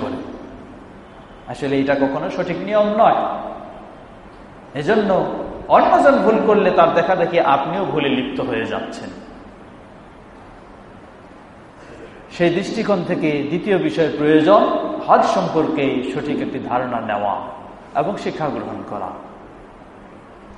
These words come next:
আসুন, আজকের এই সংক্ষিপ্ত সময় আমরা হজ সম্পর্কে, কিভাবে সুন্দরভাবে হজ সম্পাদন করব,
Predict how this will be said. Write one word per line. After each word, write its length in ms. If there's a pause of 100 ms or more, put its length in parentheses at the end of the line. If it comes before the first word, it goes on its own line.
আসুন, 380 (320)
আজকের 300
এই 100
সংক্ষিপ্ত 440
সময় 380
আমরা 260
হজ 320
সম্পর্কে, 560 (220)
কিভাবে 300
সুন্দরভাবে 520
হজ 180 (100)
সম্পাদন 360 (140)
করব, 400